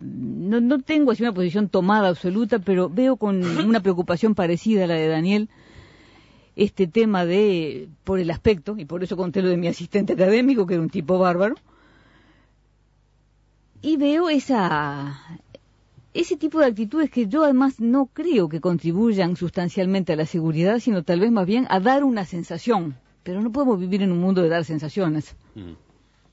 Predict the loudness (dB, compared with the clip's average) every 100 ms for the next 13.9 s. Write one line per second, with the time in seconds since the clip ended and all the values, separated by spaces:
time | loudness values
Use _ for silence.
0 | _ _ _ _ _ _ -18 -12 -10 -10
1 | -12 -18 _ _ _ _ -20 -20 -20 -20
2 | -20 -20 _ 0 0 2 0 0 0 -2
3 | -4 -2 0 2 0 0 -2 0 0 -2
4 | -4 -4 -4 -4 -2 0 0 0 2 2
5 | 0 -2 -2 0 2 0 0 0 0 0
6 | -2 -4 -6 -6 0 2 2 0 -4 -4
7 | -2 2 2 4 0 -2 -4 -2 0 0
8 | 0 -2 -2 -4 0 0 0 0 0 0
9 | -2 -6 -6 -6 -4 -4 -4 -2 2 2
10 | 2 0 -2 0 -2 -6 -6 -4 -2 0
11 | 0 0 -4 0 2 2 0 -6 -10 _
12 | _ _ -18 -2 -2 0 -4 -6 -6 -6
13 | -6 -6 -6 -8 -12 _ -12 -10